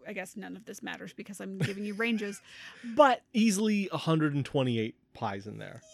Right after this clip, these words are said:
Speaker 1: Yeah, probably. So that's a small town, actually, if you think about it. But, um, everybody's asking for pie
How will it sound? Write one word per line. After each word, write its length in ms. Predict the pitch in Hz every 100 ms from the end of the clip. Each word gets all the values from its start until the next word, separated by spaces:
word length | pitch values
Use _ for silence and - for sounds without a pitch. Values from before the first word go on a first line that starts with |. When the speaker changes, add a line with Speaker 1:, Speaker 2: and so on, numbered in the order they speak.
| 640 480
Speaker 1:
Yeah, 240 | 196 185
probably. 600 | - 370 285 220 180 196
So 200 | 185 240 117
that's 220 | 214 262 415
a 40 |
small 220 | 392 339
town, 320 | - - - 240 294
actually, 380 | 233 220 175 190 214
if 120 | 247
you 60 | 214
think 120 | 277
about 160 | - 185
it. 80 | - - - -
But, 380 | 190 285 240 - _ _ _ 226
um, 500 | 220 202 202 202 - _ _ _ - 226 -
everybody's 460 | 262 320 339 254
asking 540 | 254 233 262 - 226 214
for 140 | 208
pie 180 | - 415